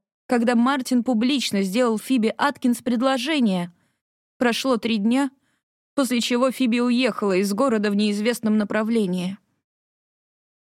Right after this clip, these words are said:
"Она рассказывала мне сегодня об этом", невольно проговорилась я, "когда пришла утром, и жаловалась, что плохо спала, потому что ей все мерещилось, будто в дверь кто-то ломится".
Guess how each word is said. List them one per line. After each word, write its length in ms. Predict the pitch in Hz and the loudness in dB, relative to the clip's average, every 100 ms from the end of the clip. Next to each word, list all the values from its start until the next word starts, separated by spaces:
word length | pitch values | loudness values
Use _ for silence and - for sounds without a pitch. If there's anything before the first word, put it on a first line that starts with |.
| - | -2
"Она 220 | 254 262 | 2 2
рассказывала 720 | 254 - - 294 220 208 220 | 0 -2 -2 0 0 0 2
мне 260 | 226 247 277 | 2 2 0
сегодня 640 | - 240 247 277 214 214 | -2 -2 0 0 0 0
об 140 | 240 294 | 0 0
этом", 440 | 262 - 190 180 _ _ _ _ - | 0 0 -2 -4 _ _ _ _ 0
невольно 460 | 269 254 254 226 | 2 2 2 0
проговорилась 800 | 220 226 226 240 254 240 226 - | 0 -2 0 0 2 2 0 0
я, 240 | 233 208 202 _ _ _ _ _ | -2 -2 -4 _ _ _ _ _
"когда 340 | 262 226 254 | -2 2 2
пришла 540 | - 262 - 294 269 | 2 0 0 0 2
утром, 520 | 240 277 - 202 185 185 _ _ _ _ - | 2 0 0 0 0 -2 _ _ _ _ -2
и 80 | 269 | 0
жаловалась, 640 | 240 285 262 220 208 196 | 2 2 2 2 2 0
что 200 | - 247 | 0 -2
плохо 320 | 226 269 262 | 2 2 2
спала, 460 | 233 - 240 240 277 | -2 0 2 2 2
потому 340 | 269 247 240 | 0 0 2
что 180 | 262 - | 2 2
ей 220 | 254 269 | 0 0
все 180 | 277 - | -2 2
мерещилось, 720 | 233 240 285 285 - 233 208 | 4 4 0 0 0 2 0
будто 340 | 220 247 - 247 | -2 -4 0 0
в 60 | |
дверь 320 | 220 247 311 262 | 2 0 0 -2
кто-то 380 | - 285 - | -4 -2 0
ломится". 640 | 302 311 247 196 - - 196 | 2 4 2 2 -2 -4 -4